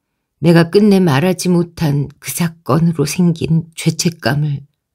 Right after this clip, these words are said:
줄여줄 수 있을까? 밤마다 찾아오는 아버지가 사라질 수 있을까? 내가 만약 아버지의 죽음을 정말로 바랐다고 하면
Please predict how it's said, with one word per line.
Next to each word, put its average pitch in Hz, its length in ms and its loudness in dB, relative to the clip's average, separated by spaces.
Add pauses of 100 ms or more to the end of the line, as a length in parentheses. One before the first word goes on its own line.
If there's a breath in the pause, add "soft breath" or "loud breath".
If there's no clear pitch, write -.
(200)
줄여줄 165 520 0
수 131 200 -6
있을까? 175 800 -4 (1500)
밤마다 190 420 4
찾아오는 202 640 2
아버지가 165 800 -2 (520)
사라질 214 600 0
수 - 180 -4
있을까? - 760 -2 (1700)
내가 202 260 -2
만약 196 520 2 (920)
아버지의 208 500 2
죽음을 196 640 0 (260 loud breath)
정말로 208 560 4
바랐다고 190 640 -4
하면 196 480 -6